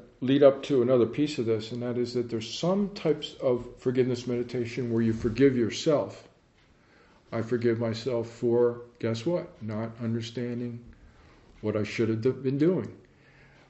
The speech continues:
But it, for it to really be effective, some people would assert that you have to take the learning, you have to really,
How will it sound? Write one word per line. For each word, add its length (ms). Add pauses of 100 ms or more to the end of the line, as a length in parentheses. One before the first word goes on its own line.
(180)
But 180
it, 220 (400)
for 200
it 100
to 80
really 180
be 120
effective, 500
some 180
people 360
would 260
assert 560
that 160
you 100
have 300
to 100 (180)
take 240
the 80
learning, 420
you 80
have 180
to 80
really, 420